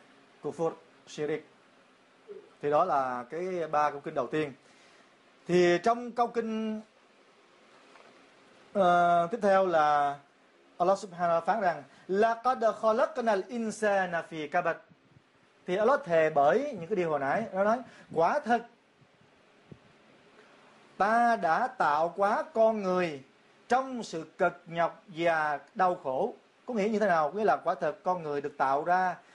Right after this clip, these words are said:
là phải chịu sự nhọc nhằn, phải chịu sự đau khổ về tâm trí lẫn thể xác trên thế gian này. Tức là chúng ta phải lao động, phải vất vả. Con người là phải lao động, phải làm.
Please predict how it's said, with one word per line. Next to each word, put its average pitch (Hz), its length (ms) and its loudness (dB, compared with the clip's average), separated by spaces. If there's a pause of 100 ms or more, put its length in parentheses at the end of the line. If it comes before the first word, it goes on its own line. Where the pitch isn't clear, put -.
(120)
là 147 180 0
phải 185 200 -4
chịu 139 360 -6
sự 143 140 -12
nhọc 139 260 -6
nhằn, 151 320 -4 (240)
phải 190 100 -2
chịu 139 220 -4
sự 139 160 -8
đau 165 220 0
khổ 160 420 0 (340)
về 135 220 -4
tâm 170 260 -4
trí 208 400 -8
lẫn 147 300 -10
thể 143 240 -6
xác 196 320 -2 (180)
trên 165 160 -6
thế 185 80 -4
gian 165 240 -2
này. 131 180 -4 (380)
Tức 226 80 -2
là 170 100 2
chúng 160 120 -10
ta - 80 -6
phải 185 160 -6
lao 180 180 0
động, 131 240 -6 (100)
phải 175 100 -12
vất 262 180 -4
vả. 139 280 0 (720)
Con 202 160 -2
người 185 140 2
là 156 100 0
phải 165 80 0
lao 165 140 2
động, 120 160 -4 (520)
phải 208 100 0
làm. 180 360 0